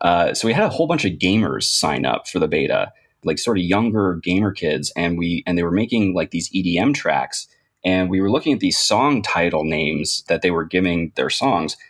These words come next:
They didn't make any sense to us, so we had to Google it. And as it turns out, what they were doing was they were creating whole E D M tracks, uh, just to make fun of another player on Discord for, like, losing at the game.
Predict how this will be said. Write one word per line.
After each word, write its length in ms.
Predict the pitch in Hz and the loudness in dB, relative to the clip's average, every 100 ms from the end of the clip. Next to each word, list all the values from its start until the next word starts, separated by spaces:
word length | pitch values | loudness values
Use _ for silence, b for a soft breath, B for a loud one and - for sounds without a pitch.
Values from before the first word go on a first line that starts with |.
| B | B
They 60 | 104 | 0
didn't 100 | 123 | 2
make 120 | 104 | 2
any 100 | 90 | 0
sense 340 | - 123 127 - | 0 0 0 0
to 140 | 90 | 0
us, 140 | 85 | 2
so 60 | - | 0
we 20 | |
had 80 | 92 | 0
to 40 | |
Google 400 | 80 90 110 90 | 0 0 2 2
it. 160 | 80 71 B B B - | 2 -2 B B B 0
And 100 | 107 | 0
as 80 | |
it 100 | 110 | 0
turns 360 | 104 147 143 110 | 0 2 2 2
out, 260 | 123 110 - | 2 2 0
what 140 | 107 | 0
they 100 | 110 | 2
were 140 | 104 | 2
doing 320 | 95 127 135 110 | 2 2 2 0
was 200 | 95 - - 98 | 0 -4 -4 0
they 120 | 104 | 2
were 80 | 104 | 2
creating 460 | 104 - 123 113 98 | 0 0 2 2 0
whole 380 | - 135 156 156 | 0 2 2 2
E 120 | 110 | 0
D 180 | 104 95 | 2 2
M 160 | 95 110 | 2 2
tracks, 500 | - 69 62 - - B B - | 2 0 0 -4 -8 B B 0
uh, 320 | 85 87 82 85 | 2 4 2 0
just 340 | 87 120 139 - | 0 2 0 0
to 140 | 107 | 2
make 260 | 95 101 - | 2 2 -2
fun 320 | - 123 127 | -2 0 2
of 80 | 101 | 2
another 320 | 95 110 143 | 2 2 0
player 400 | 143 131 123 110 | 0 0 2 2
on 160 | 92 85 | 0 0
Discord 640 | 101 104 - 95 90 82 | 0 0 0 2 2 0
for, 160 | - 92 | 0 2
like, 260 | 85 76 | 2 0
losing 600 | 82 90 98 98 95 87 | 0 2 2 2 0 2
at 100 | 85 - | 0 0
the 260 | 78 78 82 | -2 -2 -8
game. 320 | - 80 57 | -2 -2 -2